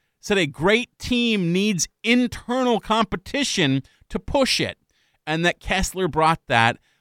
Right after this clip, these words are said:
on a nightly basis because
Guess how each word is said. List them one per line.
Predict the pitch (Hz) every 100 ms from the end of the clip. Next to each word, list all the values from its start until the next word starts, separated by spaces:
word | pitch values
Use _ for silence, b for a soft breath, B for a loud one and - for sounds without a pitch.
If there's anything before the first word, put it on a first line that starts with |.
| _ _ _
on | 143 151
a |
nightly | 151 143 143 - 143
basis | 147 160 - 107 92 - -
because | 143 - 156 151 143 127